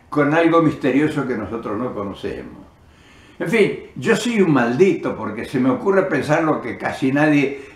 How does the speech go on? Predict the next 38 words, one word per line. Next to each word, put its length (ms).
No 160
sé 180
si 180
habrá 260
algún 260
muchacho, 500
debe 160
haber 380
alguno 500
que 200
se 100
la 180
vea 280
como 220
la 160
veo 260
yo, 460
o 140
mejor 560
tal 200
vez. 220
Pero 240
yo 200
creo 300
que 200
ellos 280
saben 560
profundamente 1040
que 240
la 220
única 480
de 160
temer 420
es 100
Cristina. 720
Y 100
que, 300
claro, 380